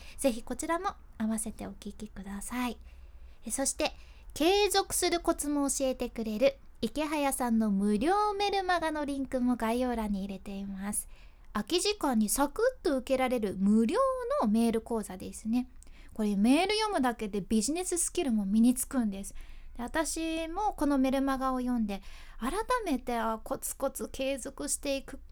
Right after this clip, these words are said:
この大切だなって、<laughs> 本当に感じてるんですね。まあ、今を変えたいっていう人、ぜひメルマガをまずは読んでみてください。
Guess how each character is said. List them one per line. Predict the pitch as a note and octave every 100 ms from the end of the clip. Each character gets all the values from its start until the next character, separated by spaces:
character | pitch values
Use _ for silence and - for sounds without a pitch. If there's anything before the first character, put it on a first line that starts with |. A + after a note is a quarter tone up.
| -
こ | A3+
の | A#3
大 | - - E4 D#4+
切 | - E4
だ | C4 -
な | - E3 - -
っ |
て、 | - - C#4+ C4+ C4
<laughs> |
本 | C#4 -
当 | D4+
に | D#4 - G#4+ - - -
感 | C#4+ C#4
じ | -
て | B3+
る | C#4+ C#4+
ん |
で | B3 A#3
す | A3
ね。 | A3+ B3 B3+ - - - - - A#3
ま |
あ、 | -
今 | C4+ D#4 D4 B3+
を |
変 | A#3+ A#3 B3+
え | D#4
た | F#4 G4
い | G#4
っ | -
て | - C4
い | B3
う | B3
人、 | A#3 - B3+ - - - -
ぜ | B3
ひ | A#3 - -
メ | A3
ル | A#3
マ | A#3+ A#3+
ガ | A#3+ A#3
を | A3+
ま | A#3
ず | A#3
は | A3
読 | B3+ B3
ん |
で | A#3+
み | A3+
て | A3+ A3
く | A3
だ | A3+
さ | A3+ B3+
い。 | B3+